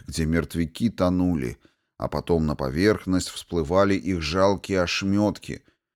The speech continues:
носившие на себе отметины чьих-то исполинских зубов.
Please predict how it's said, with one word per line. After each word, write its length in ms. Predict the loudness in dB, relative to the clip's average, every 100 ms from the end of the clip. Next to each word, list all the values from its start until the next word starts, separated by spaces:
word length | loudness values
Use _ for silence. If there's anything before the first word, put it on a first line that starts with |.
| -2
носившие 880 | 2 2 2 2 2 2 2 4 6
на 160 | 4
себе 420 | 2 0 4 6
отметины 800 | 4 4 2 4 2 0 2 2
чьих-то 640 | 2 -2 0 0 0 -2 -2
исполинских 840 | -2 0 0 0 -6 -8 -8 -8
зубов. 600 | -6 -6 -4 -6 -8 -18